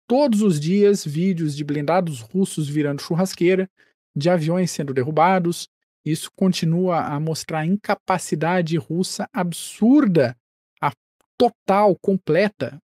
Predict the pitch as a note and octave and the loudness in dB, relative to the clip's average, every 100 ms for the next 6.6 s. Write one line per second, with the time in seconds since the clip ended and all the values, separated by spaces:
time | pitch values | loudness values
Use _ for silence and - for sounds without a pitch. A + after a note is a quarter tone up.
0 | _ _ D3 D3+ G3+ F#3 - - - D3 | _ _ -4 0 2 0 -2 -12 -8 -4
1 | F#3 D#3+ - - _ _ _ _ _ _ | -2 -4 -6 -14 _ _ _ _ _ _
2 | - C#3+ - C#3+ C#3+ _ D#3 D3+ A3 E3+ | -10 -8 -8 -10 -18 _ -2 2 2 4
3 | G3 B3 - C3 - F#3 G3 F3+ - F#3+ | 4 2 0 -6 -2 0 0 -4 -2 -2
4 | F#3+ - E3 D3+ F#3 G3 F#3+ F3 F3 F3 | -2 -2 -2 2 4 4 2 0 -2 -2
5 | E3+ - F3 G3 E3+ - E3+ E3+ D#3 C#3+ | -4 -4 -2 0 -2 -4 -2 0 0 -2
6 | D#3 F#3 E3 F3 F#3 | 0 0 2 2 2